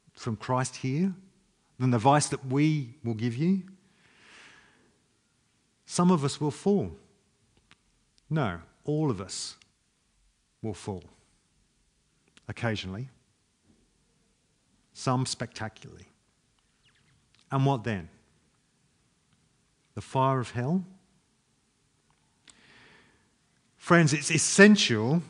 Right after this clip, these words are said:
that we put this passage into the teaching of the New Testament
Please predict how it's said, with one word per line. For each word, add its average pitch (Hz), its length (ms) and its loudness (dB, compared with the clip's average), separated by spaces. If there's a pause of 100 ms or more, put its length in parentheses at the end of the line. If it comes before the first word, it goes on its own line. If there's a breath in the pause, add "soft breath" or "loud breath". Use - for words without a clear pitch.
that 131 120 -4
we 135 100 2
put 190 360 0
this 185 200 6
passage 117 640 -4
into 123 220 -4
the 113 80 -4
teaching 127 840 -2
of 113 640 -4
the 110 220 -2
New 123 260 2
Testament 139 640 -2